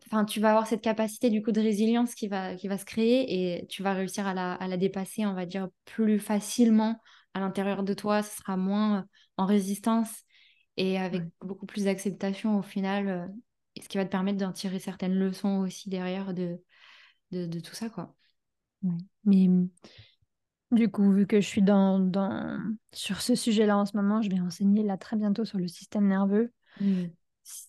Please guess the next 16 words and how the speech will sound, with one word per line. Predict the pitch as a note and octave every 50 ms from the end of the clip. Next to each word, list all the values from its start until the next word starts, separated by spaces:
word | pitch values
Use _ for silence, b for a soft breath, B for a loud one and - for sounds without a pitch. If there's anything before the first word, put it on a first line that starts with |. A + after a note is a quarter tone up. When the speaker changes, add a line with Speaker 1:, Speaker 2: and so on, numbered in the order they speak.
| _ _ _ _ _ - - _ _ _ _ _ _
Speaker 2:
Si | A3+ - - - - _ - A#3 A3+
moi | A3 A3 A3+ A#3+ C#4
j'ai, | C4+ A#3+ A#3 G#3 G3 G3+ A3+
j'ai | G#3 G#3 G#3+
accès | G3+ G3 G3 - - - B3 A3+
à, | A3 G#3+ G3+
hum, | G3+ G3 F#3+ F#3+ F#3 F#3 F#3 F#3 F#3 - - - _ _ _ _ _ _ _ _ _ _ _ _ -
à | A3+ G#3 F3+
ça, | - - - - A3+ A3 B3 C4+ C#4 - _ _ _ _ _ _
c'est | _ - - F#3
parce | - G#3 G3 -
que | - A3
de | G3 F#3 G#3
base, | F#3+ F#3 G#3 G#3+ A3+ A#3 A#3 A3 G3+ G3+
j'ai | G3+ G3+
un, | G3+ G#3